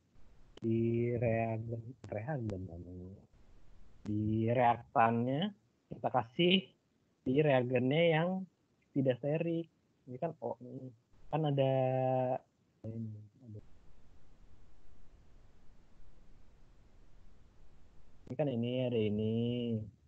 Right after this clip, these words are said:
Ada ini. Ini kan nggak sterik. Sangat sterik.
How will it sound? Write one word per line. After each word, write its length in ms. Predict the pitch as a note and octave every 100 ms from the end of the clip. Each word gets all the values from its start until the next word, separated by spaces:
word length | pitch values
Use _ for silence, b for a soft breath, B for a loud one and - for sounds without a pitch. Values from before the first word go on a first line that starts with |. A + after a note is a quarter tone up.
| - - - -
Ada 200 | A2+ A#2+
ini. 760 | B2+ C#3 C#3 C#3+ C#3+ C#3+ C#3+ C#3 C3 - _ _ _ - - - - - - - - - -
Ini 200 | C3+ B2+
kan 180 | - C#3+ D#3 D#3 D3+ D3
nggak 200 | C#3 A#2+ -
sterik. 560 | A#2+ A2 B2+ C3 C3+ A#2 _ _ _ _ _ _ - -
Sangat 200 | G#2 G#2+ -
sterik. 540 | G#2+ G2+ A2+ A2 G2